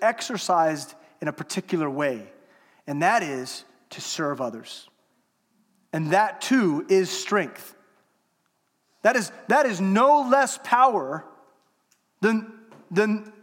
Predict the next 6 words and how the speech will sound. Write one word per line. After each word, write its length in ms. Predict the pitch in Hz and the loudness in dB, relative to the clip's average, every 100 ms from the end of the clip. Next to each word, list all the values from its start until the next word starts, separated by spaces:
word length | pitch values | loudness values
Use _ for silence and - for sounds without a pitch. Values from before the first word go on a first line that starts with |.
| _ _ _ _ _ _ _ | _ _ _ _ _ _ _
the 80 | 185 | -4
flipping 400 | 185 277 302 254 | 0 0 2 4
over 280 | 262 220 214 | 2 2 0
of 120 | 190 | 0
changers' 400 | 240 262 220 196 | 0 0 0 -2
tables. 500 | - 151 156 220 - | -2 -2 0 -2 -4